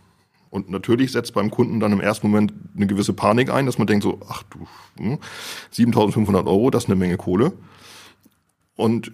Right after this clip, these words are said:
ja, dann sagt der Bankmitarbeiter, "Okay, wenn Sie das nicht waren, dann, äh, kleinen Moment, äh, Sie bekommen gleich eine tan aufs Handy. Die brauche ich einmal, damit ich die, äh, Rücküberweisung veranlassen kann, den Rückruf."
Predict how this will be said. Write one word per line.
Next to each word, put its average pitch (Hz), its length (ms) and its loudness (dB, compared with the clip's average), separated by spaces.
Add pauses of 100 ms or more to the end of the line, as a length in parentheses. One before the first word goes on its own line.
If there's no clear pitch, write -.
(100)
ja, 98 300 4
dann 92 520 0
sagt 110 220 0
der 110 60 4
Bankmitarbeiter, 104 680 2
"Okay, 117 320 2
wenn 127 120 4
Sie 107 120 0
das 104 240 0
nicht 98 260 0
waren, 117 640 4 (540)
dann, 135 500 0
äh, 123 480 2
kleinen 107 340 2
Moment, 110 520 2 (380)
äh, 113 100 2
Sie 104 140 -2
bekommen 139 460 -2
gleich 123 320 0
eine 107 300 2
tan 117 300 2
aufs 117 260 2
Handy. 104 400 6 (800)
Die 139 80 0
brauche 131 340 2
ich - 140 -2
einmal, 135 240 4
damit 127 280 4
ich - 140 -2
die, 120 480 4
äh, - 180 -10
Rücküberweisung 92 760 2
veranlassen 85 600 -2
kann, 80 260 -8
den 98 160 2
Rückruf." - 540 0